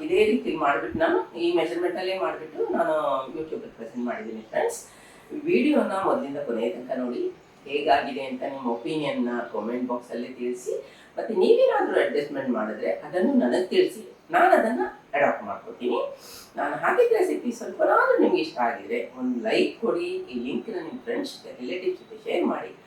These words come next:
ಅಂತ ಹೇಳ್ತಾ ಮುಂದೆ ನಾನು YouTube-ಅಲ್ಲಿ, ಆ, ತೇಂಗುಳ ರೆಸಿಪಿನ ಪ್ರೆಸೆಂಟ್ ಮಾಡ್ತೀನಿ.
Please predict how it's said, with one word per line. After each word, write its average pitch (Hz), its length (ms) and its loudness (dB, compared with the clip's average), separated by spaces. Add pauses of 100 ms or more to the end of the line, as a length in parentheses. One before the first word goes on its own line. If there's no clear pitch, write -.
(260)
ಅಂತ 165 220 -2
ಹೇಳ್ತಾ - 580 4
ಮುಂದೆ 330 300 4
ನಾನು 339 340 6
YouTube-ಅಲ್ಲಿ, - 460 0 (640)
ಆ, - 100 2
ತೇಂಗುಳ 269 320 8 (160)
ರೆಸಿಪಿನ 120 360 -4 (100)
ಪ್ರೆಸೆಂಟ್ 120 300 -4
ಮಾಡ್ತೀನಿ. - 560 -4